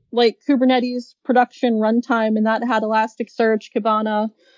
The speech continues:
maybe one of the Fluentd aggregators, and the external, you know, the external D N S Helm chart and metric server, auto scaling. Yeah, there's just, I mean, like, I'm naming them all off here, and there's just a ton of things that you need to even make your Kubernetes system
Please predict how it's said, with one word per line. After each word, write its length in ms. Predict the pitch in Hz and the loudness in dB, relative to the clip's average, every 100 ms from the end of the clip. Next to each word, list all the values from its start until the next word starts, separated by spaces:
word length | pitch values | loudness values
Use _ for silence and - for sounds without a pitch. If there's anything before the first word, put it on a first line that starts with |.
| _ | _
maybe 220 | 214 208 | -4 0
one 140 | 208 208 | 2 2
of 80 | |
the 60 | 196 | 0
Fluentd 580 | 208 233 226 226 220 208 | 0 0 2 0 -2 0
aggregators, 1000 | 208 208 208 214 214 214 208 208 208 - - | 0 -2 -2 0 2 2 2 2 0 -4 -6
and 680 | 220 214 202 202 196 196 - - | -2 0 2 0 2 0 -4 -2
the 440 | 196 190 185 185 - 156 | 0 2 0 -2 -4 -4
external, 800 | 240 - - 240 233 226 226 220 | -4 -6 -4 0 0 0 0 -2
you 100 | - | 0
know, 80 | 240 | 0
the 100 | 226 | 0
external 520 | 240 247 - 247 240 226 | -4 -6 -4 0 2 2
D 180 | 226 | 0
N 120 | 226 220 | 0 0
S 380 | 226 226 - - | -2 -4 -16 -12
Helm 280 | 240 240 233 | 0 0 0
chart 460 | - 240 226 220 208 _ | 0 0 0 -2 -6 _
and 400 | 214 202 196 190 - _ | -4 -2 -2 -4 -8 _
metric 360 | 240 262 - 240 | 2 2 0 -6
server, 500 | - 247 240 240 - | -2 -2 0 -2 -2
auto 240 | 233 247 | -2 0
scaling. 380 | 254 262 254 254 | -2 0 0 2
Yeah, 120 | 330 | 0
there's 180 | 277 285 | 0 -2
just, 140 | 320 311 | -4 -2
I 60 | 294 | 0
mean, 140 | 302 | 0
like, 160 | 294 285 | 0 2
I'm 100 | 269 | 2
naming 280 | 285 294 277 | 2 2 2
them 120 | 269 | 2
all 160 | 269 | 2
off 200 | 262 247 254 | 0 -4 -4
here, 140 | 294 | 0
and 100 | 285 | 2
there's 180 | 240 254 | 0 -2
just 160 | 254 247 | -4 -6
a 60 | |
ton 180 | 233 269 | -4 -2
of 100 | 262 | 0
things 320 | 262 269 285 | 0 2 0
that 120 | 233 | -2
you 140 | 226 233 | -4 -2
need 300 | 240 262 240 | 2 2 2
to 80 | 233 | -2
even 300 | 226 240 226 | 0 2 2
make 220 | 233 - | 0 0
your 120 | 240 | -2
Kubernetes 540 | - 247 240 233 254 | 0 0 2 2 2
system 600 | 247 254 - 240 233 220 | 0 -6 -2 0 2 0